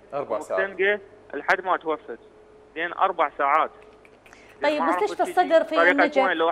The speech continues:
Speaker 2: لو بغير محافظة متلحق تجي، حتى لو بغير محافظة متلحق تجي.
Speaker 3: لا، ما، ماكو، ماكو واحد ينتقل بسيارة من محافظة إلى محافظة أخرى، على الأقل كان المفروض،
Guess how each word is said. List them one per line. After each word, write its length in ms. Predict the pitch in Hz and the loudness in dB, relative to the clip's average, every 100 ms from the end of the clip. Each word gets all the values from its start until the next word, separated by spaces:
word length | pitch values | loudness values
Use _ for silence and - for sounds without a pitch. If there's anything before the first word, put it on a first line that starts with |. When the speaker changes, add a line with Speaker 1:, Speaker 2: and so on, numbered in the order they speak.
| 180 | 2
Speaker 2:
لو 160 | 175 | 0
بغير 220 | 170 196 196 | 0 0 0
محافظة 600 | 185 196 185 185 185 185 | 2 2 2 0 0 -2
متلحق 340 | 180 175 160 | -4 -4 -4
تجي، 340 | - 131 123 | -8 -18 -10
حتى 240 | 127 170 175 | -4 -2 2
لو 140 | 160 | 0
بغير 180 | 147 165 | 2 -2
محافظة 480 | 160 165 165 170 160 | 0 -2 0 -2 -4
متلحق 360 | 147 - 135 - | -8 -16 -18 -18
تجي. 180 | - - - 427 | -20 -20 -10 -4
Speaker 3:
لا، 60 | 523 | 4
ما، 260 | 415 370 392 392 | 4 4 2 4
ماكو، 240 | 698 427 | 4 2
ماكو 240 | 285 466 539 | 2 4 6
واحد 180 | 523 285 | 6 2
ينتقل 340 | 277 320 269 | -4 -2 -2
بسيارة 460 | - 247 247 294 247 | 0 0 2 4 2
من 160 | 233 | -2
محافظة 480 | 220 269 254 208 196 | -2 -2 0 2 4
إلى 140 | 214 | 4
محافظة 440 | 196 214 247 190 190 | 2 0 -2 0 -2
أخرى، 200 | - 202 | 2 2
على 160 | 196 | 4
الأقل 260 | 381 415 294 | 4 2 0
كان 180 | 285 302 | 0 -2
المفروض، 340 | 262 - 302 | -4 -4 -6